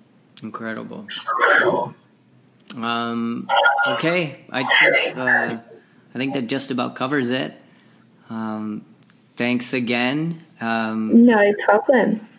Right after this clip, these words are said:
Speaker 1: yeah, um, I wish you a great day in Perth.
Speaker 2: And you too.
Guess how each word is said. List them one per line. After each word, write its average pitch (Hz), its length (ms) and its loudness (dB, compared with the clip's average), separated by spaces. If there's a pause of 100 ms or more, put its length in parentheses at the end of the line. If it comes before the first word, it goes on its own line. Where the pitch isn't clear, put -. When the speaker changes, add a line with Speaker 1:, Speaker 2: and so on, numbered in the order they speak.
Speaker 1:
yeah, 120 440 -2 (180)
um, 107 680 -6 (120)
I 107 160 -8
wish 107 260 -6
you 113 100 -4
a 104 40 -4
great 104 460 -4
day 113 500 -6 (480)
in 101 160 -6
Perth. 131 460 -6
Speaker 2:
And 226 280 6
you 226 80 4
too. 226 380 4